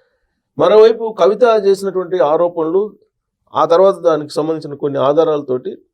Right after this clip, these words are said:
Facebook-లో అసలు కే-, హరీష్ రావు ఆస్తులు ఎంత అనే దాని మీద పెద్ద ఎత్తున ట్రోల్ చేస్తున్నారు.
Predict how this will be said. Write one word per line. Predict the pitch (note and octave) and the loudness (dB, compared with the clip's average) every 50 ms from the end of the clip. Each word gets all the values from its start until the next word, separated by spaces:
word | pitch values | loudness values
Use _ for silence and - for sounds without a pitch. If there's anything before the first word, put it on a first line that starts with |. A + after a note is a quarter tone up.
| _ _ _ _ _ _ _ _ _ _ _ _ _ _ _ - | _ _ _ _ _ _ _ _ _ _ _ _ _ _ _ 2
Facebook-లో | G3 A3 G#3+ G#3 G3 G3 G3 D#3 D#3+ F#3 A3 G#3 E3+ D3 D#3 - - _ _ _ _ _ _ _ - | 4 4 4 2 -4 -10 -8 -6 -2 0 0 2 2 0 -2 -4 -8 _ _ _ _ _ _ _ -6
అసలు | C3 D3+ D#3 D3+ | -4 -4 -4 -2
కే-, | D3+ F3+ F3+ F3 D#3+ D#3 D3 C#3 C3 A#2+ - - _ _ | -2 0 2 2 2 0 0 -4 -6 -8 -10 -14 _ _
హరీష్ | C3 D3 A3+ G#3+ - G3+ | -2 0 0 0 0 -2
రావు | G#3+ G3 F#3 D#3+ B2 - - - _ _ _ _ _ _ _ _ _ _ _ _ _ _ _ _ - | 0 2 2 2 0 -2 -6 -14 _ _ _ _ _ _ _ _ _ _ _ _ _ _ _ _ -4
ఆస్తులు | B2 D3+ D#3 - D#3+ D3+ | -4 -4 -4 -4 -4 -4
ఎంత | C#3 B2+ A#2+ B2 C#3 D3 F#3+ - _ _ _ | -4 -4 -4 -6 -6 -6 -8 -10 _ _ _
అనే | - C#3 D3+ D3 | -8 -6 -4 -2
దాని | C#3 C#3 C3 | -2 -2 -2
మీద | C3 C#3 D3 G#3 A#3+ - _ _ _ | -4 -6 -8 -8 -12 -16 _ _ _
పెద్ద | D#3+ C3+ B2+ C#3 | -4 -4 -2 -2
ఎత్తున | D3 D3 D#3+ F3 F3+ | -2 -2 -4 -6 -8
ట్రోల్ | D#3+ - B2+ A#2 G#2+ F#2+ | -8 -6 -4 -4 -4 -6
చేస్తున్నారు. | F#2 F2+ - - - - - _ | -8 -12 -14 -16 -20 -20 -20 _